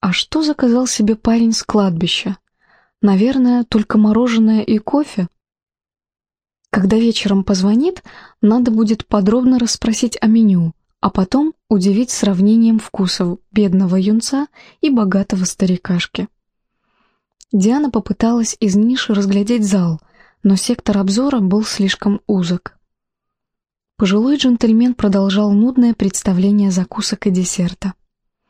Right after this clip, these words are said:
Разделанных лягушек, изнасилованных улиток и лишённых печёнки гусей.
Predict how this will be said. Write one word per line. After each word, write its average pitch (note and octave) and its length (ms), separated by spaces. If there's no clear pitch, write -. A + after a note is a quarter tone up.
Разделанных B3 680
лягушек, A#3+ 680
изнасилованных G3+ 920
улиток A3+ 540
и D4+ 80
лишённых G#3 600
печёнки F#3+ 520
гусей. F3+ 540